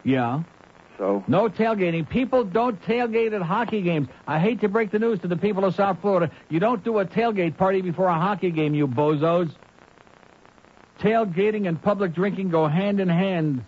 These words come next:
Speaker 1: City Manager Pat Salerno said, City Manager of Sunrise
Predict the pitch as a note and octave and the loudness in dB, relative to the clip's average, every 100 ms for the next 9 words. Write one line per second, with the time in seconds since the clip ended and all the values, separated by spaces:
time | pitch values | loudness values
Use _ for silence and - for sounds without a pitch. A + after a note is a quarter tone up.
0 | - - F3 D#3+ D#3+ D#3 C#3 C#3 - D#3+ | -16 -4 0 0 2 0 2 0 2 0
1 | D3+ D3+ D3+ D3 C#3 B2+ D#3+ F3 - - | 0 0 2 2 0 2 0 0 -4 -4
2 | E3+ D#3+ D#3 D3+ C3+ C#3 C3 D3 C#3 C#3+ | 0 0 2 0 2 0 0 0 2 2
3 | E3 F3+ | 2 -2